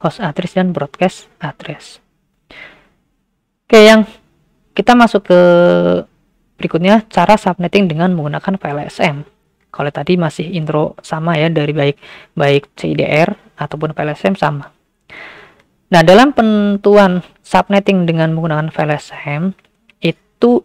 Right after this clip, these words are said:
didasarkan pada kebutuhan dari jumlah host. Ingat, jumlah host,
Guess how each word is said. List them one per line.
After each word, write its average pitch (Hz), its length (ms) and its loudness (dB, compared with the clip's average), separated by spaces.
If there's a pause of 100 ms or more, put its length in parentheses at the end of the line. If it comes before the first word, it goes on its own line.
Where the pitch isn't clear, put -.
didasarkan 190 960 -2
pada 170 320 0
kebutuhan 185 720 -2
dari 175 400 6
jumlah 180 640 -2
host. - 560 -12 (240)
Ingat, 196 360 -2 (200)
jumlah 175 360 -6
host, - 200 -6